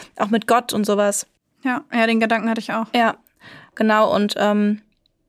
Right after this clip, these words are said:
Speaker 1: wenn das zutrifft, wissen wir ja nicht. Aber vielleicht war er da schon so desorganisiert, dass er halt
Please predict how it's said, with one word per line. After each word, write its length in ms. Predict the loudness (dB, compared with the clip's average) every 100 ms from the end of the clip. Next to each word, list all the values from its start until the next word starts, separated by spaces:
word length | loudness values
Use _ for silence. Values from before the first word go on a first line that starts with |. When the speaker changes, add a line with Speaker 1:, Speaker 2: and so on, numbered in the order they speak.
| _ _ _ _ _ _ _ _
Speaker 1:
wenn 440 | -4 2 4 4 2
das 180 | 2 -2
zutrifft, 440 | -4 -2 -2 0
wissen 300 | -2 2 2
wir 60 | 4
ja 100 | 2
nicht. 360 | 2 -2 -6 -18 -20 _ _
Aber 360 | 2 4 2 0
vielleicht 420 | -2 0 0 0
war 100 | 0
er 60 | 2
da 100 | 2
schon 180 | 0 0
so 120 | 2
desorganisiert, 720 | 2 0 0 0 0 0 -2
dass 120 | -2
er 120 | -2
halt 260 | -2 -4